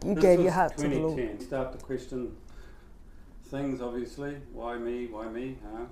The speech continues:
Speaker 2: Why me? Why my sister? Why my father? Why my mother? Um, so.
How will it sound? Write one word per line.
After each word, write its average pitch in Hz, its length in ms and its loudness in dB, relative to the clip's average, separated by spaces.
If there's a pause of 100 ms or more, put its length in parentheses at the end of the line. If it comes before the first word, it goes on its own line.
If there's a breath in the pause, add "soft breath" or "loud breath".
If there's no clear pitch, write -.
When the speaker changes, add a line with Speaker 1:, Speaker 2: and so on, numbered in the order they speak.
(440)
Speaker 2:
Why 113 220 -6
me? 120 220 -2
Why 107 160 -8
my 104 160 -10
sister? 135 440 -10
Why 104 160 -8
my 101 240 -10
father? 131 300 -6
Why 104 80 -10
my 101 180 -10
mother? 135 340 -8 (840 soft breath)
Um, 104 380 -12 (600)
so. 113 240 -10